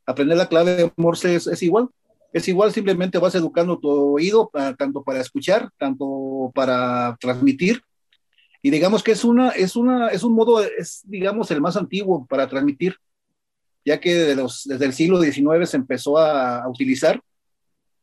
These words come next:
para hacer las primeras comunicaci-, comunicaciones sin hilos, desde Europa a América, y posteriormente se fue, se fueron generando más redes, ¿sí? Eh,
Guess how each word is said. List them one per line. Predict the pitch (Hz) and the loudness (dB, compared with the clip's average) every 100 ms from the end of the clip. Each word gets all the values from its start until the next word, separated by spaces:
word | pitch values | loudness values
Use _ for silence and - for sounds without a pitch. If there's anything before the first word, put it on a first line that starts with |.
| _ | _
para | 127 131 | -2 0
hacer | 156 | 0
las | 170 | 0
primeras | 143 156 170 | 2 0 0
comunicaci-, | 143 135 131 151 139 143 135 | 0 0 0 -2 -6 -6 -6
comunicaciones | 135 135 135 131 156 165 | -4 -2 -2 -4 -4 -4
sin | 139 170 | -2 -2
hilos, | 202 160 - _ - | -2 -4 -8 _ -8
desde | 131 127 131 | -6 -4 -2
Europa | 135 160 175 208 120 | 0 0 2 0 0
a | |
América, | 131 160 185 - - 151 120 _ _ _ | -2 0 0 -2 -6 -6 -6 _ _ _
y | 131 | -10
posteriormente | 131 135 160 196 208 233 | -8 -4 0 0 0 0
se | 185 | -2
fue, | 156 175 175 | 0 0 0
se | 165 151 | -2 -2
fueron | 170 165 | -2 0
generando | 151 147 147 156 151 | -2 -2 -2 -2 -4
más | 151 | -4
redes, | 143 175 165 - - _ _ _ _ _ _ | -2 -2 -2 -6 -16 _ _ _ _ _ _
¿sí? | - 160 190 - | -4 -2 -2 -6
Eh, | 151 147 147 147 | -6 -4 -2 -2